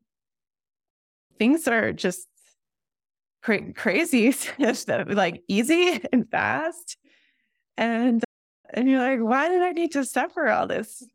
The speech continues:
all this time?" So it's a, it's a magical process of learning about ourselves. And there's,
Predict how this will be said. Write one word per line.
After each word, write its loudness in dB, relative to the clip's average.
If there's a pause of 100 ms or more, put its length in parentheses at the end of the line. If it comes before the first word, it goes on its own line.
all 0
this -6
time?" -4 (1600)
So 0
it's -4
a, 2
it's -6
a 0
magical 0
process -4
of -2 (420)
learning -2 (220)
about 0
ourselves. -2
And -4 (720)
there's, 0